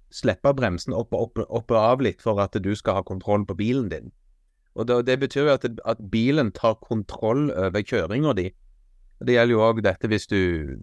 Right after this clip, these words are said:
har autokorrigering med fart og holder deg på veibanen og sånne ting. Så vil jo bilen ta kontroll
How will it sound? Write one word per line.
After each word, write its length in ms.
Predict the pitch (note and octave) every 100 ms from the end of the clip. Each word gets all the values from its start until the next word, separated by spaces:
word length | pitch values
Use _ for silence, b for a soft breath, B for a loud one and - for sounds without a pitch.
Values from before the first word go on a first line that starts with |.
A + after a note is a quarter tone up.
| -
har 240 | F#2+ F2+ D#2
autokorrigering 880 | F2+ - G2 G#2 F#2+ E2+ F2 F2 E2+
med 120 | E2
fart 480 | - F2+ - _ -
og 380 | F2 B1+ C2+ A1+ -
holder 240 | F#2+ D#2+
deg 140 | F2+ F2+
på 80 | F2+
veibanen 480 | F2 D#2+ G2 A#2 A2+
og 60 |
sånne 180 | G2 F2
ting. 200 | - B2+ - _ _ _
Så 160 | - A2+
vil 160 | A2 C3+
jo 60 |
bilen 540 | C3 A#2 A2+ C#3+ C3 G2
ta 160 | - A2
kontroll 840 | - A#2 G2 _ - G#2 C3+ C#3+